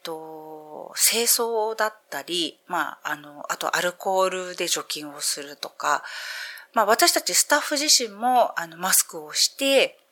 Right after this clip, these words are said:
えー、まあ、必ず毎日一回お掃除、えー、お客様がつ-、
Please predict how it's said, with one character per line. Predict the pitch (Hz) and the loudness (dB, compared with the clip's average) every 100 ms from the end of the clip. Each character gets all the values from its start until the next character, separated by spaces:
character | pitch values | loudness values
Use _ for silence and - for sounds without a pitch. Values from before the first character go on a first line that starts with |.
| _ _ _ _ _ - - | _ _ _ _ _ -16 -8
え | 151 143 139 135 | -6 -4 -6 -6
ー、 | |
ま | 175 170 - | -4 -4 -2
あ、 | - | -4
必 | 196 196 | -2 0
ず | 185 | 0
毎 | 196 190 | 2 2
日 | 170 - - | 0 -2 -4
一 | - | -2
回 | - 147 - | 0 0 -2
お | |
掃 | 151 175 156 | -2 0 2
除、 | - 110 - _ _ _ _ - | 0 0 -12 _ _ _ _ -10
え | 185 - | -6 -4
ー、 | |
お | - | -2
客 | 202 - | -2 0
様 | 202 170 | 0 0
が | 156 | -4
つ-、 | - | -4